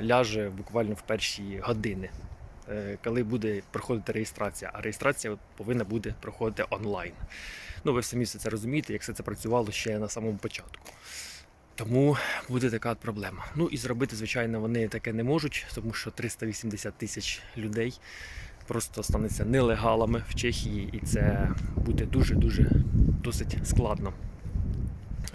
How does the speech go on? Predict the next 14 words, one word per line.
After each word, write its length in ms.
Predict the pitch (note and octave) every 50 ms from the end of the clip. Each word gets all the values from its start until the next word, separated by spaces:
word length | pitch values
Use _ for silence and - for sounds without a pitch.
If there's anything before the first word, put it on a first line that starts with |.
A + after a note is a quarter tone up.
| - -
Е, 40 | A2+ -
потім 520 | - A#2 - - - - - - - - - -
розбиратися 560 | - - - A#2+ A2 G#2+ - G#2+ - - -
і 60 | -
поліції, 500 | - - - - - - - - - - - - - -
і, 60 | - - - - - - - - - - - - - - -
е, 260 | - B2 A2+ G2 G2+
Міністерством 580 | A2 A2 A2 G#2+ - - - A2+ G#2 - A#2+ A2
внутрішніх 260 | G#2+ G#2 - A2 -
справ, 260 | - - B2 B2+ A2
і 80 | G#2 G2
всі 380 | - - - - G#2+ G#2 G2+ G2 - -
взагалі, 520 | - - - - - A2 A2 G#2+ G#2 G2+
е, 80 | F#2+